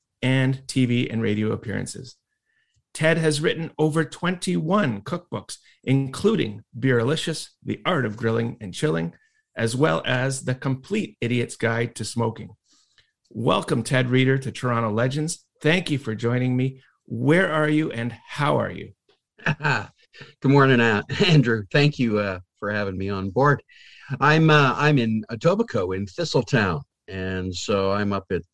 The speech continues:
Speaker 2: uh, the Islington and Albion Road area, and, uh, I'm home today, which is a rather nice thing to be.
Speaker 1: Well, on, on that note, I guess you were always a traveling chef. I wonder how much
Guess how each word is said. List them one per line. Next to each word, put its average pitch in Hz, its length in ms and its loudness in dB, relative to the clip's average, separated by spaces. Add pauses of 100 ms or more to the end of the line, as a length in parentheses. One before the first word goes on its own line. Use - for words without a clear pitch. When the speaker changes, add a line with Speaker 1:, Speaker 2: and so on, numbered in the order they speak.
Speaker 2:
uh, 92 200 0 (420)
the 110 100 0
Islington 104 480 0
and 98 120 0
Albion 101 380 0
Road 107 320 0
area, 123 440 2 (600)
and, 110 500 -2
uh, 120 220 -2 (100)
I'm 143 180 2
home 160 280 2
today, 87 340 -4
which 85 240 -6
is 87 100 -8
a 95 80 -6
rather 95 300 -2
nice 90 320 -6
thing 90 240 -4
to 90 80 -8
be. 82 280 -4 (680)
Speaker 1:
Well, 117 160 0
on, 117 240 -4
on 123 160 -2
that 127 200 2
note, 143 280 2
I 113 80 0
guess 123 340 -6
you 123 80 -2
were 113 120 -2
always 123 340 0
a 101 180 -4
traveling 120 540 -2
chef. 123 340 -4
I 120 60 -4
wonder 127 300 -2
how 120 140 -2
much 120 320 -6